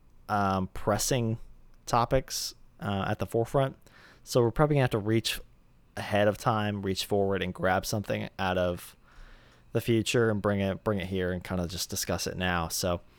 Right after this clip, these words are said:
free agency. It's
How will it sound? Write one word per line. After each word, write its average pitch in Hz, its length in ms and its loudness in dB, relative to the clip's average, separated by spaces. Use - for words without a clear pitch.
free 208 260 8
agency. 220 460 4
It's - 180 -2